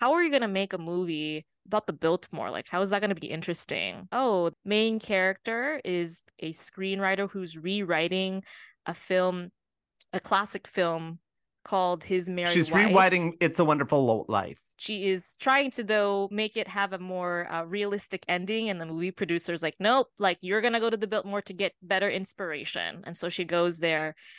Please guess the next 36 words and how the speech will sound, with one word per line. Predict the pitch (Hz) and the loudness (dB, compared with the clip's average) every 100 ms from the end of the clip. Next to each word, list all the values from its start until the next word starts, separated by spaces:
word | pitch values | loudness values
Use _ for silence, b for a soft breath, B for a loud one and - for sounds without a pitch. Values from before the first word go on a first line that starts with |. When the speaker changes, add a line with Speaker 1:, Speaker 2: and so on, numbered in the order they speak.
| B - | B -4
Speaker 1:
and | 180 175 | -2 0
then | 170 165 165 165 b b b b _ _ _ | 0 0 -4 -10 b b b b _ _ _
shenanigans | - 330 320 339 330 269 240 226 | -2 2 4 6 4 4 4 4
<laughs> | 220 | 4
ensue | 240 320 262 359 403 - | 4 6 6 4 -4 -4
when | - | -2
she | - 349 262 | 2 2 6
goes | 320 320 | 4 4
to | 311 | 0
the | 294 285 | 0 4
Biltmore. | 339 311 262 196 175 175 _ _ B B B - | 2 2 -2 0 -2 -4 _ _ B B B -12
She's | 254 | -8
just | 220 214 | -4 2
like, | 220 - | 2 6
"Oh, | 220 202 | 4 4
this | 202 - | 0 -2
place," | - 208 185 - - | -2 0 -2 -4 -8
because | 196 185 202 202 185 b b _ | -10 -4 -2 -2 -4 b b _
what | 214 233 | -6 0
happens, | 294 339 233 196 190 185 - _ | 2 4 4 4 2 -4 -10 _
<gasps> | 349 339 330 - _ - | -10 -10 -10 -18 _ 0
there's | 220 214 | 2 4
an | 220 - - | 2 -2 0
hourglass | 254 262 240 240 247 | 2 4 2 -2 -4
prop | - 262 254 - | -8 -4 -2 -4
from | 202 | -8
the | 196 | -4
original | 190 208 226 233 | -2 -2 -2 -2
Speaker 2:
<gasps> | 220 | 0
Speaker 1:
production, | 247 262 - 202 180 175 | -2 -2 -2 -2 -4 -2
and | 190 196 | 0 2
when | 196 | 2
it | 123 | 4
flips | 123 160 294 302 | 8 8 6 4
Speaker 2:
What? | 330 | 4
Speaker 1:
over, | 226 214 202 220 | 6 6 6 4